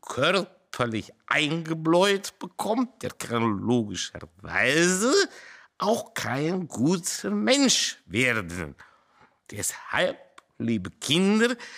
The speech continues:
geht heute Abend zu eurem Vater und fragt höflich: „Lieber Papa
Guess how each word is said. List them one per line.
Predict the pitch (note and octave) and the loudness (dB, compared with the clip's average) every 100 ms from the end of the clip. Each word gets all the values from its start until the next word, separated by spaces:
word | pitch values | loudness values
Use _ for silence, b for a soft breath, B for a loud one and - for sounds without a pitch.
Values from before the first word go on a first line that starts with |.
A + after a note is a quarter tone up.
| B B - | B B 0
geht | D#3+ G#3 A#3 - C#3+ | 2 2 0 -2 2
heute | D#3 D#3+ C#3 - | 4 2 0 -4
Abend | G#2+ C3+ D#3+ E3+ F#3 G#3 A#3 | -2 2 2 2 2 -2 -2
zu | - - D3+ C3+ | -2 0 -2 0
eurem | B2+ B2+ G2 F#2 | 2 2 2 -4
Vater | - - A2+ C#3+ E3+ E3+ - A3+ A#3 A3+ | -8 -2 0 2 0 -2 -2 -2 -2 -6
und | C3+ | -8
fragt | A2 - G#2 A#2 A#2 - - _ _ - | -6 -4 0 0 0 -4 -20 _ _ 0
höflich: | C#3 A3 B3 - - C#4+ - - B B B B B B - | 4 4 2 -8 -6 -4 -4 -8 B B B B B B -4
„Lieber | B2+ G#2+ F#2+ - | -2 -2 -4 -6
Papa | G#2 - F2+ A#2 F#3 B3 C4+ | -6 -2 0 2 2 0 -2